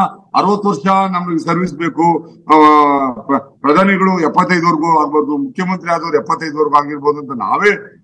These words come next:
ಒಂದು ಕಾನೂನುಗಳು ಮಾಡ್ಕೊಂಡಾಗ ಒಬ್ಬ ಯುವಕನಿಗೆ ಬರೀ ನೀವು ನಾಲ್ಕು ವರ್ಷ ಇರ್ರಿ, ಐದು ವರ್ಷ ಇರ್ರಿ ಅನ್ನೋದು ಅದು ಸರಿ ಇಲ್ಲ. ಅದು ಯಾಕಂತಂದ್ರೆ ಅವನಿಗೆ ಒಂದು ನಾವು ಸ್ಥಿರತೆ ಕೊಡ್ಬೇಕು.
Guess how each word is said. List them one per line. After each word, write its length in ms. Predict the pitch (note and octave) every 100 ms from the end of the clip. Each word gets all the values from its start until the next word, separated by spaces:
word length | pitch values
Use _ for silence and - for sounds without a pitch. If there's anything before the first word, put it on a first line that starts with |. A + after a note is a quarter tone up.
| -
ಒಂದು 200 | D3+ F3+
ಕಾನೂನುಗಳು 520 | D3+ E3+ F#3 E3 E3
ಮಾಡ್ಕೊಂಡಾಗ 460 | D#3 D#3 D#3+ C#3 A2+ A2 - _ -
ಒಬ್ಬ 180 | F3+
ಯುವಕನಿಗೆ 520 | F3 A#3+ B3+ C4+ B3 A3+
ಬರೀ 200 | A3 A3+
ನೀವು 160 | G#3+
ನಾಲ್ಕು 340 | G3 F3+ F#3+ G#3+
ವರ್ಷ 140 | E3+
ಇರ್ರಿ, 540 | F#3+ E3+ E3+ D#3 D3+
ಐದು 120 | E3+ F#3+
ವರ್ಷ 160 | F#3
ಇರ್ರಿ 280 | E3 D3 D3+
ಅನ್ನೋದು 300 | C#3+ D3 D#3+
ಅದು 140 | C#3+ D#3
ಸರಿ 220 | C3+ D#3+
ಇಲ್ಲ. 180 | D3+ C3+
ಅದು 340 | G#2 - _ _ _ _ C#3+
ಯಾಕಂತಂದ್ರೆ 440 | E3 G3 G3 G3
ಅವನಿಗೆ 440 | F3 G#3 A#3+ G#3
ಒಂದು 280 | G3 F3+ F#3
ನಾವು 260 | F#3 E3+ F#3
ಸ್ಥಿರತೆ 380 | - F3 A#3 A3+
ಕೊಡ್ಬೇಕು. 640 | G3 D#3 C#3 - A3